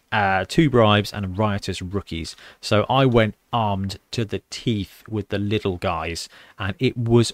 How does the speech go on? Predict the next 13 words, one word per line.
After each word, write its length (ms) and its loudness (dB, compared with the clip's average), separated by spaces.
awesome. 460 2
And 100 -2
because 280 2
I 40 4
was 160 0
tier 220 0
three, 340 0
I 80 0
could 160 -6
take 340 -6
two 540 2
normal 400 -2
skills 440 -2